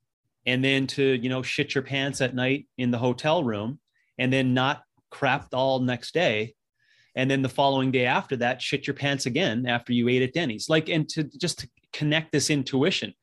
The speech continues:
My whole point being, and I'll just stop there for your thoughts on it and where you wanted to go with it, is that I don't think you need technological devices to, to,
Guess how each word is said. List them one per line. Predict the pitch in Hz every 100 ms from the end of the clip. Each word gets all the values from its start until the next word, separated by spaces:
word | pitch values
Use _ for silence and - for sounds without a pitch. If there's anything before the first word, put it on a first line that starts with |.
| _ _ _ -
My | 139
whole | 139 185
point | - 147 117
being, | 131 139
and | 123
I'll |
just | 113 110
stop | 127 113 -
there | 117 120 117
for | - 117
your | 110 131 156
thoughts | 117 107 107 113
on | 110
it | 110 113
and | 107 104
where | 110
you | 110 110
wanted | 110 107
to | -
go | 113 107
with | 107 101
it, | 110 - _ _ _ - - - -
is | 127 117
that | 117
I | 135
don't | 151 160
think | - 156 143
you | 127
need | 131 123
technological | - 131 120 117 113 - 117
devices | 107 98 110 117 - 107 -
to, | 107 107
to, | - 104 110